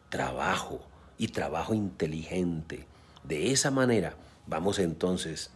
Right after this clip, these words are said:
a correr tan ligero como podamos y no vamos a servir de alimento para otro adversario, enemigo, sino todo lo contrario. Voy a llegar a la cúspide y voy a alcanzar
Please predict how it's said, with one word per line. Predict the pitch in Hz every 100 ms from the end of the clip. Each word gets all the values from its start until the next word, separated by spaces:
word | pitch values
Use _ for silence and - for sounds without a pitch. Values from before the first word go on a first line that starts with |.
| - -
a | - -
correr | 85 73 107 131 120
tan | - 123 131
ligero | 101 107 120 135
como | 135 120 107
podamos | - 101 117 117 80 - - - - -
y | 127
no | 131
vamos | 160 156 120
a | 107
servir | 104 92 120 143
de | 143
alimento | 135 104 110 131 95 87 -
para | 82 110 - - -
otro | 147 151 - 98 82 - - - - - - -
adversario, | 98 - 80 - - 92 101 92 87
enemigo, | 82 76 73 87 101 90 82 - - - -
sino | - 82 90
todo | - 120 156
lo | 147
contrario. | 95 87 78 73 67 65 - - -
Voy | 80 92
a | 95 90 80
llegar | 80 80 87 98
a |
la | 90 -
cúspide | - 127 - - 110 95 82 - - - -
y | 104
voy | 107 147
a |
alcanzar | 151 156 101 92 113 131 139